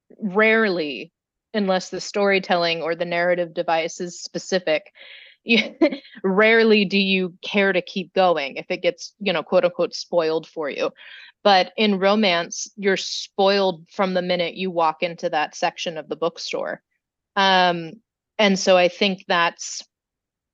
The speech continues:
that's very freeing in a way, because then you're looking at how to use the different variables of the plot in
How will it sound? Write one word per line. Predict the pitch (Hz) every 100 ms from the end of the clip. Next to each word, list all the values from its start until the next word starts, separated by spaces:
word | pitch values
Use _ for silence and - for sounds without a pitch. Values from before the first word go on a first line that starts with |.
| _ -
that's | 226 226
very | - 233 208
freeing | 202 - 220 240 226
in | 202 190
a |
way, | 180 190
because | 170 180 185 165
then | 196 190
you're | 180
looking | 175 180 185 190
at | 175 165 - _ _ _ _ _ - -
how | 190 185
to | 185 214 196 185 175 170 -
use | 185 196 202 185
the | 190
different | 180 180 180 165
variables | 175 175 180 175 175 170 -
of | 156
the | -
plot | - 170 170 160 - _ _ _ _ _ 220
in | 196 180 156